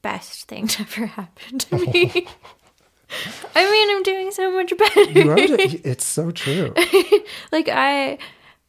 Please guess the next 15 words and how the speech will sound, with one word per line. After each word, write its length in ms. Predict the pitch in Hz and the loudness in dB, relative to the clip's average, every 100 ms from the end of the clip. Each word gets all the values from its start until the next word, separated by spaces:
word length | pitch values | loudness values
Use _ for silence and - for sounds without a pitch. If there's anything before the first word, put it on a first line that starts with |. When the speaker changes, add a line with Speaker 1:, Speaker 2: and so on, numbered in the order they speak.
| _ _ _ | _ _ _
Speaker 1:
that 180 | 254 262 | 0 2
is 220 | 285 285 | 0 -2
one 200 | 277 269 | -4 -2
thing 160 | 269 262 | -4 -4
I 100 | 254 | -6
don't 440 | 262 226 233 226 | -4 -2 -2 -4
hold 560 | 247 - 254 233 226 226 | -10 -10 -2 0 0 -2
any, 420 | 226 226 226 233 | -4 -4 -4 -4
like, 260 | 240 214 - | -4 -6 -6
shame 320 | - 269 294 | -6 -4 -2
about 320 | 277 262 254 | -2 0 0
or 80 | 254 | -2
stigma 400 | 262 262 247 247 | -4 -6 -6 -6
about, 300 | 247 240 233 | -4 -2 -2
because 520 | - 226 233 226 220 | -4 -8 -4 -6 -6